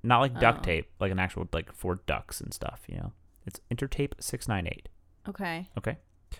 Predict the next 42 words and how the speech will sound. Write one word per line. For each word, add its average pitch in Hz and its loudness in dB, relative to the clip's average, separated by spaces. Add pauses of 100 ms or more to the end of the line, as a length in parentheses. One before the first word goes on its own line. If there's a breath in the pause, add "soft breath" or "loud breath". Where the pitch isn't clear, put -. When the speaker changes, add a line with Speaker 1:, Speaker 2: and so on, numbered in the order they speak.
(480 loud breath)
Speaker 1:
Uh, 90 0
there 110 2
were 104 4
no 127 6
other 123 4
apparent 120 2
injuries 113 0
to - -10
Jessie, 113 0
and 120 0
her 107 0
body 101 0
was 107 -2
clothed 98 0
in 92 -4
a 85 -4
t-shirt, 165 -4 (160)
underwear, 117 0
and 110 -2
sweatpants. - -6 (1000)
So - -2
she - 0
was 98 0
clothed. 90 2 (760)
Speaker 2:
Which 220 0
is, 196 -4 (100)
that, 202 0
that's 185 4
good. 151 -4 (1160)
Speaker 1:
Two 160 0
stains 110 0
were 113 4
found, 95 0
however, 87 2
on 95 0
the 87 -4
fitted 113 -2
sheet 98 -4
covering 98 0
Jessie's 95 0
Speaker 2:
Mm. - -4
Speaker 1:
bed, 87 4